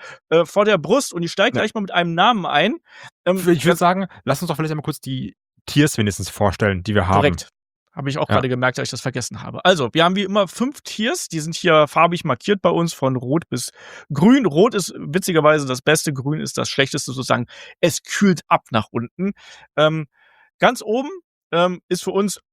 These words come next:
Speaker 1: hundert Prozent Championship Material. Das ist sozusagen die oberste Stufe, wo wir uns tausend Prozent sich sicher sind, der wird hier Champion werden. Dann haben wir eine Stufe dahinter, so ein bisschen Zweifel,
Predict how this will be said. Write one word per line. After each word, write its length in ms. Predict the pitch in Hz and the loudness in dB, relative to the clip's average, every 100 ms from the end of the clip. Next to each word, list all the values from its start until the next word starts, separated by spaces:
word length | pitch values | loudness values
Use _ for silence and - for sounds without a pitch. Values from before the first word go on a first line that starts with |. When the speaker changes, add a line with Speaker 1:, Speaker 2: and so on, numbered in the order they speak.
| _ _ - | _ _ 2
Speaker 1:
hundert 300 | 226 226 - | 4 4 2
Prozent 460 | 175 175 170 165 | 0 2 0 -2
Championship 640 | - 170 175 160 - 160 147 | -4 0 0 -2 -6 -4 -4
Material. 440 | 123 135 120 110 | -2 -2 -4 -4
Das 160 | 127 139 | -4 -6
ist 120 | - | -6
sozusagen 260 | 139 131 | -2 -2
die 100 | 131 - | -2 0
oberste 320 | 180 185 160 | 2 2 0
Stufe, 240 | 190 170 156 | -4 -4 0
wo 60 | |
wir 60 | 147 | 0
uns 100 | - | 2
tausend 260 | 214 233 | 2 4
Prozent 240 | 196 185 170 | 2 0 -2
sich 120 | 160 | -4
sicher 240 | 170 185 | -2 0
sind, 200 | 156 165 - _ _ _ _ _ _ _ - | 0 -2 -8 _ _ _ _ _ _ _ 0
der 400 | 151 165 165 156 - | 4 6 4 -2 -6
wird 240 | 135 147 | -2 -2
hier 300 | - 131 127 - | 0 0 0 -2
Champion 420 | 151 135 117 110 - | -4 -2 -6 -10 -6
werden. 300 | 113 - - _ _ _ | -4 -4 -12 _ _ _
Dann 140 | 170 214 | 0 2
haben 120 | 220 | 2
wir 100 | 214 | 2
eine 140 | 196 | 0
Stufe 180 | 226 202 | -4 0
dahinter, 320 | 185 240 302 | 0 0 -2
so 220 | 240 254 - - - _ _ _ _ 185 | -2 -2 -6 -20 -20 _ _ _ _ -2
ein 80 | |
bisschen 240 | 240 320 254 | 0 0 -2
Zweifel, 540 | 208 214 247 415 392 | 0 2 2 -2 -6